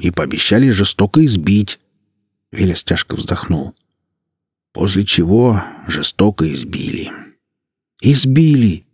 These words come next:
Толя выразительно выпучил глаза, намекая на новенькие и чистые костюмчики мирных граждан и совершенно целые их лица. "Да, и нанесли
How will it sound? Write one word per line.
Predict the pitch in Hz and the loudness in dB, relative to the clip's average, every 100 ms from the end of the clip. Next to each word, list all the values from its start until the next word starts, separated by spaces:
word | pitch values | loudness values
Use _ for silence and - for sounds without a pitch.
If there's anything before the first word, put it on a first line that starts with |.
| _ _ _ - | _ _ _ -2
Толя | 113 101 | 0 0
выразительно | 85 90 87 110 - 90 | 0 -2 0 0 0 -2
выпучил | 87 101 - - 76 | 0 -2 -2 -4 -6
глаза, | - 85 95 110 - | -6 -2 0 0 0
намекая | 87 87 104 92 | 0 0 0 0
на | 87 | 0
новенькие | 87 98 87 82 - 107 | 0 0 0 -2 -6 -6
и | 95 | -6
чистые | - 95 - 87 | -4 -6 -4 -4
костюмчики | 85 - - 98 - - 82 | -4 -4 0 0 0 -6 -2
мирных | 90 90 80 - | 0 0 -2 -2
граждан | 104 120 92 78 - | 0 0 0 -4 -4
и | 95 | -6
совершенно | - 117 - 160 160 | 0 0 2 2 2
целые | - - 127 127 120 | 0 0 2 2 2
их | 120 113 | 0 0
лица. | 98 - 107 - _ _ _ _ | -2 -2 -8 -12 _ _ _ _
"Да, | - 87 107 104 - _ _ _ _ _ | -4 0 0 -2 -6 _ _ _ _ _
и | - | -2
нанесли | 95 113 123 - 135 127 90 | 2 2 2 2 4 4 0